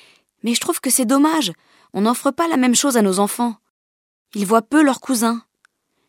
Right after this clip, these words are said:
Il y en a certains que mes enfants n'ont jamais rencontrés. Pourtant, personne n'habite très loin. Mais on travaille tous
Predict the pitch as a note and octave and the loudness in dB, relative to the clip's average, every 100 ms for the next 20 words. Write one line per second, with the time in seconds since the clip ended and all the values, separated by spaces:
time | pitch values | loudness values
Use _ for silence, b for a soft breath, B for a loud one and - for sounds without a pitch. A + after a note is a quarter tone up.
0 | _ G3+ G3+ G#3 G#3 A#3+ G#3 - D4+ G#3 | _ -2 2 2 2 0 0 0 0 0
1 | F#3+ G3+ G#3 D4 A3+ E3+ A3 D4 E4 C#4+ | 2 0 2 2 2 2 2 2 2 0
2 | C4 B3+ - C#4+ _ _ _ _ _ _ | -2 -4 -6 -8 _ _ _ _ _ _
3 | _ - - B3+ B3+ F#3 - A3 E3+ E3 | _ -20 2 2 2 -2 0 2 2 -2
4 | _ - B3+ F#4 A#4+ _ _ _ _ _ | _ -4 0 -2 -4 _ _ _ _ _
5 | _ _ G3 A3+ A#3 C4 C4 C4 E4+ F4 | _ _ 0 2 2 2 2 2 2 2
6 | - | 0